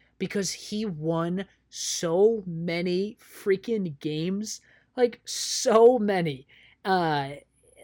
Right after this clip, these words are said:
his stats are also very comparable to the other players that we've talked about, um, on this list, but I just give him the nod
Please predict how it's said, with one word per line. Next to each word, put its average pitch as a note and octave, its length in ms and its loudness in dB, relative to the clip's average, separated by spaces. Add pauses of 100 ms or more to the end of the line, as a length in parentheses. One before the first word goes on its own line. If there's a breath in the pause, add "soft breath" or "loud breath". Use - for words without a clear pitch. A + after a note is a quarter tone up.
(200)
his C#4+ 260 2
stats A3 560 6
are A3 200 2
also G#3 420 4
very F3+ 320 2
comparable E3 640 0
to E3 160 -6
the D3+ 160 0
other D3+ 220 4
players D3+ 460 0
that D3+ 180 0
we've C#3+ 200 -4
talked D3 300 -6
about, C#3+ 340 -2 (360 loud breath)
um, C3+ 520 -4
on D#3+ 180 -4
this C#3+ 220 -4
list, C#3+ 360 -4 (420 soft breath)
but F3 360 2 (200)
I A3 200 4
just F#3 320 6
give F3+ 240 2
him F#3 240 0
the D3+ 100 0
nod D3 500 0